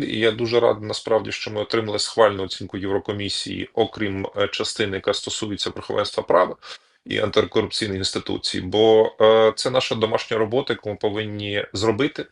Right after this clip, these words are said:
щоб український варіант вступу не став турецьким, коли нам безконечно обіцяють, але ніколи не приймають. Зараз, е, шальки Терезів на,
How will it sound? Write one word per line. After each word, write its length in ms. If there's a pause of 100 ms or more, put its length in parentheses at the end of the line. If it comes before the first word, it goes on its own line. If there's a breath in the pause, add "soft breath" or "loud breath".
(360 loud breath)
щоб 320
український 760
варіант 400
вступу 360
не 100
став 280
турецьким, 440 (360)
коли 360
нам 280
безконечно 580
обіцяють, 680
але 580
ніколи 320
не 120
приймають. 600 (400 loud breath)
Зараз, 960
е, 340
шальки 400
Терезів 400
на, 100